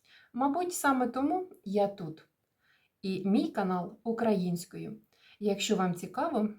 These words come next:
підписуйтесь. Будемо розвивати український YouTube разом. Літній сезон у розпалі, а отже,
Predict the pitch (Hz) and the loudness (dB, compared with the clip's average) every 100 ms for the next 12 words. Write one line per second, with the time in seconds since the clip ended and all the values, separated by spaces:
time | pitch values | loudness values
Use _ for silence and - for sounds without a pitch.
0 | _ _ 359 - 196 175 - 156 170 - | _ _ -10 -6 -4 -4 -6 -10 -10 -14
1 | - _ _ _ _ _ _ _ _ _ | -16 _ _ _ _ _ _ _ _ _
2 | _ _ _ - 175 185 175 180 190 175 | _ _ _ -6 -4 -2 -2 -4 -6 -6
3 | 196 202 190 170 - 180 170 190 185 - | -4 -4 -6 -8 -6 -6 -2 -2 -4 -12
4 | 156 - - 226 - - - 165 151 - | -14 -14 -12 -10 -12 -14 -8 -4 -4 -4
5 | - _ _ _ _ _ _ _ _ _ | -14 _ _ _ _ _ _ _ _ _
6 | 190 202 226 220 208 - 196 185 208 208 | 6 8 8 8 4 4 2 6 8 6
7 | 208 208 196 180 180 - 175 175 180 - | 6 8 10 8 6 0 2 2 0 -14
8 | - - - 180 190 185 185 185 180 | -16 -12 4 8 8 6 6 8 8